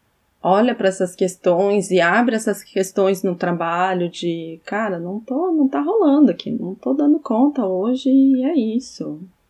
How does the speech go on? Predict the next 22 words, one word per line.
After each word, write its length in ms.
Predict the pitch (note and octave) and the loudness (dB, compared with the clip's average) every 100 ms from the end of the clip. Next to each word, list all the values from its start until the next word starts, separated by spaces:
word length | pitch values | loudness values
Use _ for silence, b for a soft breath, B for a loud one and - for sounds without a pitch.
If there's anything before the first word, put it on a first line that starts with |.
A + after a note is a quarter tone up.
| - | -8
E 420 | E3+ F#3 G3+ G#3+ _ _ _ _ _ _ _ _ _ _ | -6 -6 -10 -12 _ _ _ _ _ _ _ _ _ _
como 180 | - F#3+ | -6 -4
é 60 | G3 | 0
que 100 | A3 | -2
a 40 | |
gente 240 | G#3+ A3+ C4+ | 0 0 0
acolhe, 580 | C4+ - F3 G#3 A#3 | -2 2 4 6 4
como 200 | G#3+ G3 | 0 -2
é 60 | F3+ | -4
que 120 | F3+ | -4
a 40 | F#3+ | -4
gente 720 | G3 F#3 - G#3 G3+ F3+ F3 _ _ _ _ _ _ - | -4 -6 -4 -2 0 -2 -6 _ _ _ _ _ _ -2
olha 320 | F3 G#3+ A#3 | 2 2 2
pra 140 | G#3 | 0
essas 280 | F3+ F3 F3 | -2 0 -4
questões, 600 | - E3+ - E3+ D#3+ D#3 | -2 -6 -4 -8 -8 -10
assim, 340 | D#3 - E3+ D#3 | -14 -12 -10 -10
né? 300 | D#3 D#3 F3 _ _ _ _ _ _ _ _ _ _ _ _ E3 | -10 -12 -16 _ _ _ _ _ _ _ _ _ _ _ _ -10
Então 320 | E3+ G3 G#3 | -6 -4 -2
tem, 460 | A3 A#3 B3 A3+ G#3+ | -2 0 0 -2 -2
tem 220 | A3 A3+ | -2 -2
um, 360 | A#3+ A#3 A3+ | -2 -2 -4